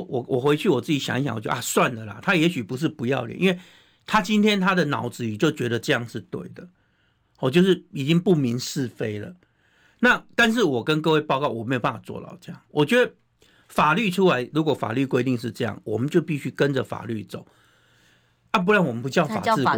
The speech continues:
Speaker 2: 治精神嘛。
Speaker 1: 那他就是在玩法律嘛，
Speaker 2: 嗯。
Speaker 1: 好，他就是玩那个N C C这个制度嘛。所以我看到这点就是玩法跟玩制度，那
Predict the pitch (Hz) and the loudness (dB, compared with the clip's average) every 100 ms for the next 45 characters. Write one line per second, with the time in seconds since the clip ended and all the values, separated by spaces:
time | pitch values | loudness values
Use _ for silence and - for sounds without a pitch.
0 | 110 - 110 180 175 180 - 208 254 262 | 0 -4 -4 -2 -4 -4 0 2 2 2
1 | 240 240 220 151 196 175 120 117 151 117 | 2 2 4 2 2 0 -2 0 0 0
2 | 104 92 - _ - 156 147 156 208 220 | -4 -10 -18 _ -18 -16 -2 0 2 4
3 | 208 160 143 151 180 180 _ _ _ - | 2 4 2 2 -2 -4 _ _ _ 0
4 | 180 165 170 170 175 160 156 156 160 143 | 2 4 4 4 2 2 2 4 2 0
5 | 165 131 156 120 98 - - _ - 233 | -2 -2 0 0 -2 -12 -20 _ 0 2
6 | 196 196 190 170 175 156 156 165 127 131 | 2 2 2 2 2 2 2 2 2 0
7 | 151 110 110 131 117 104 107 113 107 113 | -2 -2 0 0 0 -2 -4 -6 -6 -8
8 | - _ _ _ _ _ 180 156 | -10 _ _ _ _ _ 2 2